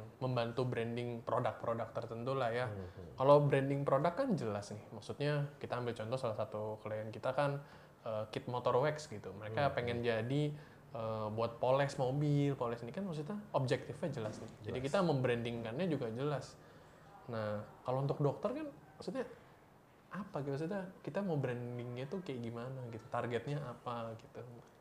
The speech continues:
Speaker 2: Hmm, ya sebenarnya sih, eh, personal branding buat dokter itu beda-beda ya.
Speaker 1: Beda ya.
Speaker 2: Maksudnya setiap dokter itu pasti punya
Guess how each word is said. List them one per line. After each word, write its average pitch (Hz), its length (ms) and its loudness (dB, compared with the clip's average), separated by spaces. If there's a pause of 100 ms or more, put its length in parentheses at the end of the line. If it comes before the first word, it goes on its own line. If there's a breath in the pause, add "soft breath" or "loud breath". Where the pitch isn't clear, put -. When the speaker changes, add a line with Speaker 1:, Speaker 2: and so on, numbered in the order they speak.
(440)
Speaker 2:
Hmm, 127 800 -6 (160)
ya 110 160 -2
sebenarnya 104 640 -2
sih, 190 180 -2 (400)
eh, 95 340 -10
personal 95 440 -6
branding 90 400 -6
buat 92 160 -6
dokter 90 320 -6
itu 117 120 -6
beda-beda 90 460 -6
ya. 85 220 -10 (320)
Speaker 1:
Beda 98 180 -14
ya. - 160 -18
Speaker 2:
Maksudnya 98 380 -6
setiap 101 480 -4
dokter 95 400 -6
itu 98 160 -4
pasti 104 320 -4
punya 95 420 -6